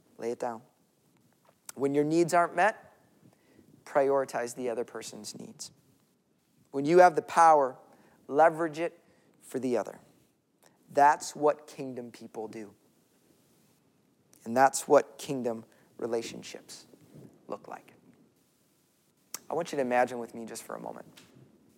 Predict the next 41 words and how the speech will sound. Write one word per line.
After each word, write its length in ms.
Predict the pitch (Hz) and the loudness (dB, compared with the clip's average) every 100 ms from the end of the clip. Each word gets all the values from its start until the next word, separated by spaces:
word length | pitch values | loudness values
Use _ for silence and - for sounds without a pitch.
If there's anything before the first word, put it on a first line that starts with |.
| _ - | _ -6
Imagine 300 | 131 165 220 | 2 2 2
for 100 | - | -4
me 120 | 147 | -8
what 320 | 131 127 180 175 | -2 2 2 2
would 120 | 170 | -4
happen 480 | 135 113 - 110 110 _ _ _ _ _ - | -4 -6 -6 -16 -20 _ _ _ _ _ -14
in 120 | 120 | -6
your 100 | 127 | -4
relationships 840 | 120 117 110 110 104 113 - - _ _ _ _ | -2 -4 -6 -12 -16 -16 -16 -18 _ _ _ _
if 120 | - - | -12 -6
this 180 | 120 | -6
truth 400 | - - 113 - - - - - - - - - | -6 -12 -12 -16 -20 -20 -20 -20 -20 -20 -20 -16
would 120 | - - | -12 -10
occur. 260 | - - - _ _ _ _ _ _ _ _ _ _ _ | -12 -16 -18 _ _ _ _ _ _ _ _ _ _ _
I 60 | 143 | 2
wanna 160 | 160 151 | 2 2
think 160 | 151 | 0
about 240 | 135 127 120 | 2 4 4
a, 160 | - | 0
a 40 | 139 | -6
marriage 280 | 127 117 117 | -6 -6 -6
relationship. 460 | 120 117 - 117 | -6 -8 -10 -14
It's 80 | - | -6
probably 240 | - 131 | -2 0
the 220 | 123 120 156 | -2 -6 -8
easiest 360 | 135 131 113 | -8 -8 -12
example 380 | 117 117 117 117 | -14 -12 -10 -10
of 60 | 110 | -12
this. 160 | 113 | -8
Imagine 600 | 147 147 170 233 254 254 - 143 - | -6 0 2 2 -2 -6 -8 -20 -14
what 180 | 135 175 | 4 4
a 60 | 180 | 4
marriage 460 | 160 160 170 139 | 0 0 0 -2
would 140 | 135 120 | -8 -8
look 200 | 120 - | -10 -10
like 280 | 107 - _ _ _ _ _ _ _ | -14 -16 _ _ _ _ _ _ _
if 140 | 110 139 | -12 0
you 100 | 208 | 4
had 240 | 147 - | 4 0
two 240 | - 220 | -6 -4
people 460 | 208 - 165 127 110 | -4 -8 -6 -6 -6